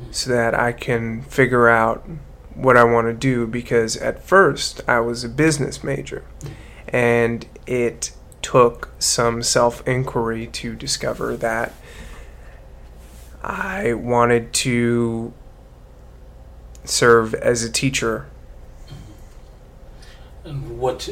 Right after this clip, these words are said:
Speaker 2: what made you realize that business was not going to be your deal, and what turned you on to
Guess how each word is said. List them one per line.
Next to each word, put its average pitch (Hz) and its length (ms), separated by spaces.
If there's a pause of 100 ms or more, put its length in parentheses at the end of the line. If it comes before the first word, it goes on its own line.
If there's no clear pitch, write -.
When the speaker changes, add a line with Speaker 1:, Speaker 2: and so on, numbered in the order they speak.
Speaker 2:
what 139 580
made 131 500
you 120 360
realize 117 720
that 110 280 (400)
business 117 540
was 117 200
not 117 360
going 113 160
to - 100
be 113 140
your 113 400 (500)
deal, 127 300
and 113 160
what 117 240
turned 113 320
you 113 160
on 107 180
to 107 280